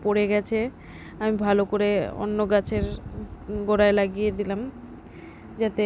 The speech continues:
গাছটা একটু ওই গাছটাকে বেয়ে বেয়ে উঠে যায়। এদিকে ডালিম গাছ দেখো, ডালিম গাছে ডালিম ফুল হয়েছে। আর এই দেখো এই জবা ফুলটা কিন্তু, আহ,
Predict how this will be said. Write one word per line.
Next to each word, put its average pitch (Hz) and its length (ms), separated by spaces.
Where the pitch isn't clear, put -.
গাছটা 202 480
একটু 196 260
ওই 196 180
গাছটাকে 202 500
বেয়ে 202 300
বেয়ে 196 260
উঠে 196 300
যায়। 185 260
এদিকে 208 300
ডালিম 196 460
গাছ 196 180
দেখো, 185 280
ডালিম 208 440
গাছে 208 340
ডালিম 208 400
ফুল 220 320
হয়েছে। 208 500
আর 196 140
এই 202 120
দেখো 202 320
এই 208 220
জবা 202 320
ফুলটা 214 460
কিন্তু, 220 500
আহ, 254 100